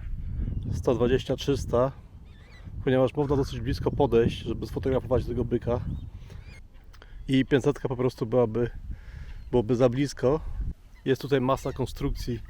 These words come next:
które po prostu mają chronić drzewa oraz niektóre inne ważne miejsca przed atakiem głodnych danieli lub jeleni. Z drugiej strony, jakby tego nie było,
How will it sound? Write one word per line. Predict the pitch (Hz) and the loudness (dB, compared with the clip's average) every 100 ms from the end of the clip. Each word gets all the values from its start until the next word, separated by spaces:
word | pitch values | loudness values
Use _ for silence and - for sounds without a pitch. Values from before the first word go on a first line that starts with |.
| - - - - | -12 -10 -8 -2
które | 139 127 | 0 0
po | - 135 | 0 0
prostu | 135 120 139 | 0 0 2
mają | 131 123 | 4 2
chronić | 117 139 135 113 - | 2 2 2 0 -6
drzewa | 113 107 127 120 117 - - - - - - - | -8 0 2 2 -4 -6 -18 -18 -18 -18 -18 2
oraz | 127 120 110 - - | 6 6 4 -4 -4
niektóre | 135 113 139 131 | -2 0 2 4
inne | 131 131 113 - - - - - - - - | 4 2 0 -4 -18 -20 -20 -20 -16 -16 -2
ważne | 123 117 120 | 2 2 4
miejsca | 127 127 - 135 | 6 6 4 0
przed | - 120 - - - - - - - - - | 0 0 -4 -20 -20 -20 -20 -20 -20 -14 -8
atakiem | 110 123 117 131 113 - - - - - | 0 0 2 2 0 -4 -16 -20 -14 -8
głodnych | 113 135 113 120 107 - | 4 4 6 2 0 -4
danieli | - 131 135 127 123 | -2 0 2 2 2
lub | 123 - - - - - - - - - - - - - | 2 0 -12 -20 -20 -20 -20 -16 -14 -12 -16 -18 -20 -4
jeleni. | 123 127 127 131 180 - - - - - - - - - - - - - - | 4 6 6 6 4 0 -12 -18 -20 -20 -20 -20 -20 -20 -20 -20 -20 -20 -12
Z | 139 | -6
drugiej | 127 127 | 0 0
strony, | - 160 139 139 | 0 -2 0 0
jakby | 127 135 | 0 0
tego | 151 131 117 - - - - - - | 2 2 0 -4 -18 -20 -20 -14 -2
nie | 131 | 2
było, | 127 143 143 | 4 6 6